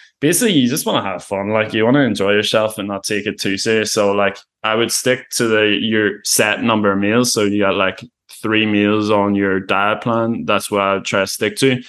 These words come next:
But eat whatever you want, and then just try and focus on eating more protein as well, and then just try to walk more, be more active. Just break it down to the most simple basics of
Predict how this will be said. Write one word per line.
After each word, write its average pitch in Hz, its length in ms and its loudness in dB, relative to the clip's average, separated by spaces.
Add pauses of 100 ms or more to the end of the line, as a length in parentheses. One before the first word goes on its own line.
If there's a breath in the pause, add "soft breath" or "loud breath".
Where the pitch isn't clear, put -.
(600 loud breath)
But 107 240 0 (120)
eat 110 160 0
whatever 104 340 4
you 101 140 4
want, 98 240 0
and 107 80 0
then 98 160 2
just 98 240 -6
try 98 140 0
and 90 100 -6
focus 95 420 -2
on 92 220 -4
eating 92 420 0
more 92 280 0
protein 104 760 0
as 92 220 -4
well, 95 400 2
and 95 160 0
then 92 160 0
just 95 220 -4
try 104 160 0
to 92 80 0
walk 98 300 0
more, 107 340 0
be 101 200 -2
more 101 240 2
active. 98 360 -2 (260 loud breath)
Just 196 300 -2
break 135 260 4
it 123 100 2
down 110 300 2
to 120 100 -2
the 107 80 2
most 101 300 0
simple 104 400 0
basics 98 480 -2
of 92 180 -2